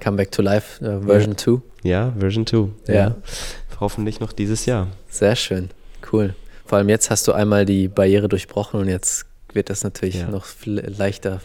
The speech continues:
Speaker 1: fließen, smoother werden.
Speaker 2: Ja.
Speaker 1: Sehr schön. Ich mach das immer gerne so, zum Abschluss übergebe ich das Wort an, an den Gast. Ähm,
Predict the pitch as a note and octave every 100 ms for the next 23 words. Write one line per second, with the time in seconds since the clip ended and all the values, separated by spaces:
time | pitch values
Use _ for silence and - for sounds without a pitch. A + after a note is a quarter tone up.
0 | - - G#2 G2 - F#2 F2+ - G#2 G2
1 | - F#2 F#2 F#2 F#2+ F#2 E2+ - - -
2 | - - - - G2+ - - F#2 F2+ -
3 | - - - - - - - _ - A2
4 | B2 - - A2+ G#2+ A2 G#2 G#2+ B2+ -
5 | G2+ A2+ - A#2 A2+ - - G2 G2+ G2+
6 | - G#2 - G2+ G2 - - - G2+ G2
7 | G2 G#2+ C3 G2+ G2 G2 A2 - - -
8 | G2 F#2+ F#2 F#2 G2